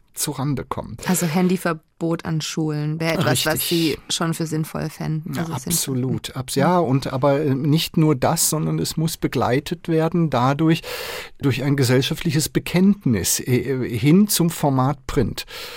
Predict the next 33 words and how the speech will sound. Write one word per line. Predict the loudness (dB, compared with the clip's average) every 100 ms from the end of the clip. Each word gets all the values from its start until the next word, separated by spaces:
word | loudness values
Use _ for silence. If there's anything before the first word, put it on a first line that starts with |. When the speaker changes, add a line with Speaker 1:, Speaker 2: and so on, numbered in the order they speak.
| -16 -8
Speaker 1:
Wenn | 2 4
wir | 6
nicht | 4 2 2
hergehen | 4 4 4 4
und | 4 2
den | 2 4
Wert | 4 4
von | 0 -2 2
Print | 4 6 4
erkennen, | 0 -6 -2 2 6 6 6 4
also | 2 -2
das | 0 -2 -2
kann | -4 -2
ein | -2
Zeitungsartikel | 2 2 2 0 0 -2 -2 0
sein, | 2 0
sein, | -2 -4 0 0
vor | 0 -4
allen | -2 0 0 0
Dingen | -2
ist | -2 -2
es | -2
aber | 0
natürlich | 0 -2 -8 -2 0 2 2 0
die | -4
unterhaltende | -2 -2 0 2 2 0 0
Lektüre | -2 -4 -4 0 2 4 2 2
eines | 0 0 2
Buches | 2 2 2 0
durch | -2 -6 -6
Kinder | -2 0 0 0
und | -4
Jugendliche. | -2 -2 -4 -4 -6 -6